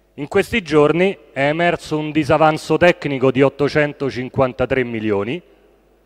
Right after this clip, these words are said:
che i romani pagheranno trenta milioni all'anno per i prossimi trenta anni.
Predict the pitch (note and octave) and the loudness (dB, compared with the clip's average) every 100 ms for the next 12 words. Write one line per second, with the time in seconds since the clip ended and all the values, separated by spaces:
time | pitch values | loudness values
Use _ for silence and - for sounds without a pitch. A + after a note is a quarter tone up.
0 | _ _ - B2 C3 C#3+ C#3+ C3+ B2+ B2 | _ _ -4 0 2 2 2 2 -2 0
1 | C3+ C#3+ C3 B2+ A#2 G#2+ _ _ _ _ | 2 2 0 -4 -6 -6 _ _ _ _
2 | - D#3 C#3+ C#3+ C#3 C#3+ D#3+ G3 D#3+ A#2+ | 0 0 2 0 0 0 0 0 0 -2
3 | C3 C#3 C#3 C3+ D3 D3 - C#3+ C3+ C3 | -4 -4 -2 -2 0 -2 -4 -6 -2 0
4 | C3 A#2+ G#2+ F#2+ G2 G2+ | -2 -2 -4 -4 -8 -16